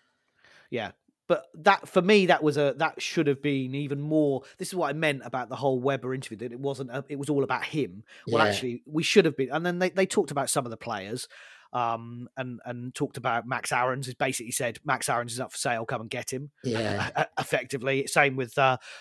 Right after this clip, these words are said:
Speaker 1: Omar Dembele as well. He s-,
Speaker 2: Yeah.
Speaker 1: basically said, you know, "You, you can come and, you can come and buy him." Um, but I think it should have been more about, well, is, is Wagner the right person because of what we've had, um, in,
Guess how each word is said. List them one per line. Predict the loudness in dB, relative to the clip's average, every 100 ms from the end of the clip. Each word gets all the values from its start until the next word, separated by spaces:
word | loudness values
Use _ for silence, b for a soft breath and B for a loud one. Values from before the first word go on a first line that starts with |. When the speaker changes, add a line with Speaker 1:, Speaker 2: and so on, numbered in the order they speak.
| B
Speaker 1:
Omar | -4 0
Dembele | -2 0 0 2 0
as | 0
well. | 0 0 0 -8 -8
He |
s-, | 0
Speaker 2:
Yeah. | 2 2
Speaker 1:
basically | 0 -2 -4 -6 -4
said, | -2 -4 -8 -16 -14 -12
you | -6
know, | -4
"You, | -2 -4
you | -4 -4 -4
can | -2
come | 0 0
and, | -2
you | -8
can | -10 -4
come | -4
and | 0
buy | 2 2 0
him." | -6 -14 B B B 0
Um, | 4 4 4 -4 -12 _ 2
but | 2 0 _ _ _ _ 6
I | 8 8
think | 6 0
it | -2
should | 2 2
have | 4
been | 0
more | 4 8 8 6
about, | 0 -2 -2 -4 -8 _ _ _ _ _ _ _ _ -2
well, | 4
is, | 4 4 0
is | 2 2 0
Wagner | 4 4 4 0
the | -2
right | 2 2 2
person | 2 2 2 -2 -6 -10 b b b
because | -4 0 0
of | 0 0
what | 0 0
we've | 0
had, | 2 2 2 -4 -4 B B B B 2
um, | 4 4 0 -6
in, | -6